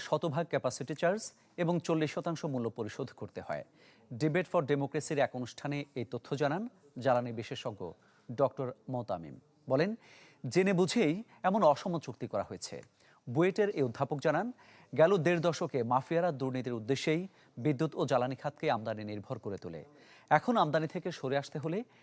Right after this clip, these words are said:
নিজস্ব কয়লা, গ্যাস ও নবায়নযোগ্য বিদ্যুৎ উৎপাদন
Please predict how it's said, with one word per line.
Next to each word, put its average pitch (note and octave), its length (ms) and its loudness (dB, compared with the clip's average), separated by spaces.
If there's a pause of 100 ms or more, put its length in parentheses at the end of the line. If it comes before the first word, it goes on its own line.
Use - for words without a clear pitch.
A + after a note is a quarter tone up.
(140)
নিজস্ব B2 360 -2 (220)
কয়লা, B2 300 4 (180)
গ্যাস B2 240 2 (420)
ও - 20 2 (100)
নবায়নযোগ্য C3 520 2
বিদ্যুৎ A#2 300 -6
উৎপাদন A2 300 -4